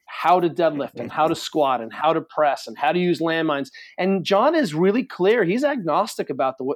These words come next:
the training tools. They're all in there. So if you're like, "I don't barbell," well, then th-, there's plenty of dumbbell lunge stuff in there and Pallof press and all the other things that he's doing. You'll see it all in there.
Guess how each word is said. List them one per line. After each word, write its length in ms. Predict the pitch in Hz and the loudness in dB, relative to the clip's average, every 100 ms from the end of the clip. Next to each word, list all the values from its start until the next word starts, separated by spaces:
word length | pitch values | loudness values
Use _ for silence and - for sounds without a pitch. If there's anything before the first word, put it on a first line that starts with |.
| 135 | -6
the 100 | 135 | -8
training 400 | - 156 156 131 | -4 -4 -4 -4
tools. 440 | 156 165 220 240 - - - - | 0 0 0 -4 -18 -20 -20 0
They're 180 | 202 233 | 2 6
all 260 | 170 202 | 8 8
in 160 | 185 202 | 6 2
there. 140 | 151 - | -2 -6
So 180 | - 170 | -4 0
if 120 | 160 | 0
you're 160 | 160 208 | 4 4
like, 160 | 165 127 | 4 2
"I 180 | 131 | 2
don't 180 | 156 147 | 2 0
barbell," 420 | 131 156 143 135 | 2 2 4 0
well, 100 | 139 | 0
then 320 | 151 165 170 143 | 0 0 -2 -4
th-, 120 | 165 | -6
there's 300 | 147 151 202 | -2 0 0
plenty 340 | - 226 247 233 | 0 -2 0 -2
of 100 | 156 | 0
dumbbell 480 | 185 196 185 185 | 0 4 4 6
lunge 280 | 165 180 180 | 2 0 -2
stuff 280 | - 180 175 | 0 0 2
in 120 | 175 | 0
there 360 | 170 170 175 160 | 0 0 0 -2
and 160 | 127 117 - - _ - | -4 -10 -16 -20 _ 0
Pallof 400 | 170 175 170 - | 4 4 2 2
press 320 | 175 170 - | 2 2 0
and 80 | 135 | 2
all 200 | 160 214 | 2 4
the 80 | |
other 180 | 226 220 | 2 2
things 320 | 220 214 196 | 2 2 2
that 140 | 165 147 | 0 -2
he's 200 | 175 143 | -2 -2
doing. 440 | 160 170 110 110 | 0 0 -2 -2
You'll 140 | 147 190 | 0 0
see 300 | - - 269 | -2 -2 2
it 60 | |
all 240 | 240 202 196 | 4 6 4
in 140 | 202 | 2
there. 200 | 175 98 | -2 -8